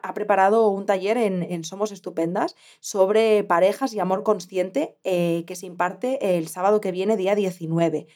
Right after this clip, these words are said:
Así que os dejo aquí la información, la podéis ver buscando el enlace donde sea que nos estés viendo o escuchando, y al final del podcast os contaremos, nada, dos minutitos qué vais a encontrar en este podcast, aunque ya podéis ver toda la información y, y asistir al taller si os apetece.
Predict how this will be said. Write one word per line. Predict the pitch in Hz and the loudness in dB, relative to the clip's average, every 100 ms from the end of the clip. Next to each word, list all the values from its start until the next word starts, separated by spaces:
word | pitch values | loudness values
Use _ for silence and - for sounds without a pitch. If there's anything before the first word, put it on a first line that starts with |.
| _ | _
Así | - 180 | -20 -8
que | 175 | -4
os | |
dejo | 160 190 | -2 0
aquí | 214 214 | 0 2
la | 214 | 0
información, | 202 196 196 - 262 311 311 247 | 2 0 -2 -2 2 2 2 0
la | 180 | 0
podéis | 180 185 190 | 0 0 -2
ver | 196 190 | -4 -4
buscando | 170 180 - 202 185 | -8 -6 -2 0 0
el | |
enlace | 175 165 202 185 196 180 180 _ _ | 0 4 4 2 -4 -4 -10 _ _
donde | 185 185 | -4 -2
sea | 175 202 | -2 -4
que | 190 | -4
nos | 180 | -4
estés | 165 196 | -2 -4
viendo | 175 196 180 | -2 -2 0
o | 180 | 0
escuchando, | 208 240 226 208 233 403 - _ | 0 -4 -4 0 0 0 -4 _
y | - 202 | 2 4
al | |
final | 185 196 196 | 4 2 6
del | 208 | 6
podcast | 196 208 254 240 | 6 2 2 -2
os | - | -4
contaremos, | 185 180 190 208 | 0 4 6 4
nada, | 175 165 147 | 4 0 2
dos | 175 | 0
minutitos | 190 208 190 214 214 285 - | 2 2 2 2 6 6 4
qué | - 190 | 0 4
vais | 202 | 4
a | 202 | 2
encontrar | 196 196 196 | -2 2 4
en | 202 | 4
este | 190 190 | 0 -2
podcast, | 202 262 - 320 | 2 2 4 2
aunque | 220 185 | 2 4
ya | 180 | 4
podéis | 185 185 185 | 6 4 6
ver | 180 | 6
toda | 185 185 | 8 6
la | 175 | 6
información | 170 180 170 - 262 285 247 | 2 2 2 4 8 10 8
y, | 185 | 6
y | - 170 | 2 2
asistir | 170 175 175 185 | 2 2 0 2
al | 180 | 4
taller | 170 170 180 | 4 4 2
si | 175 | -2
os | - | -10
apetece. | - - - - | -12 -14 -16 -20